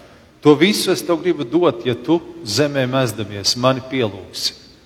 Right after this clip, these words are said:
Tad Jēzus viņam saka: "Atkāpies, Sātan, jo stāv rakstīts: 'Tev būs Dievu savu kungu pielūgt, viņam vien kalpot.'" Tad Velns viņu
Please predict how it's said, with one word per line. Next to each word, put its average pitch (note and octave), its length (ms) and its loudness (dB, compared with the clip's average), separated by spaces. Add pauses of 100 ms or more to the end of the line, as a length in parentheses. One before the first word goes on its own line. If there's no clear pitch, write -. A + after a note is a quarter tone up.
(280)
Tad A2 120 -4
Jēzus C3+ 380 6
viņam A#2+ 200 -4
saka: C3+ 520 0 (360)
"Atkāpies, B2 840 2 (140)
Sātan, A2 540 0 (460)
jo B2 80 2
stāv B2 320 4
rakstīts: C#3 540 2
'Tev B2+ 220 -2
būs A2+ 240 -4
Dievu D3 340 2
savu C3 260 0
kungu A#2 360 -6 (100)
pielūgt, C3+ 500 2
viņam A#2 380 -2
vien C3+ 260 0
kalpot.'" G#2+ 680 -2 (680)
Tad C#3+ 140 4
Velns F#3 400 4
viņu D#3+ 200 -4